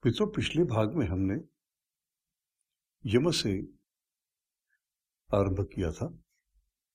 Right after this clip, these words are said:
और यम क्या है? पांच विशिष्ट गुण हैं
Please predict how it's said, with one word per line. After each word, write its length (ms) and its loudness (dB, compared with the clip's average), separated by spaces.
और 140 0
यम 220 2
क्या 200 0
है? 140 -2
पांच 380 4
विशिष्ट 540 0
गुण 240 2
हैं 180 -6